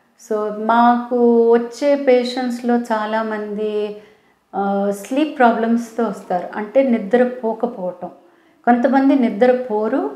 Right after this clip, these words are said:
కొంతమంది నిద్రపోయినా వాళ్ళకి నిద్రపోయినట్టు ఉండదు, ఫ్రెష్‌నెస్ ఉండదు. So, దీనికి మేము ఎవాల్యుయేట్ చేసి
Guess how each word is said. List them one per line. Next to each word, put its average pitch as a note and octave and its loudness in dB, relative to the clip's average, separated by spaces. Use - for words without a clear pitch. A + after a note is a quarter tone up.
కొంతమంది B3+ -2
నిద్రపోయినా B3+ -2
వాళ్ళకి A#3 -2
నిద్రపోయినట్టు A#3+ 0
ఉండదు, G#3 -2
ఫ్రెష్‌నెస్ A#3 -6
ఉండదు. G3 -2
So, A3+ 2
దీనికి B3+ -4
మేము B3 -2
ఎవాల్యుయేట్ A3 2
చేసి A3+ -2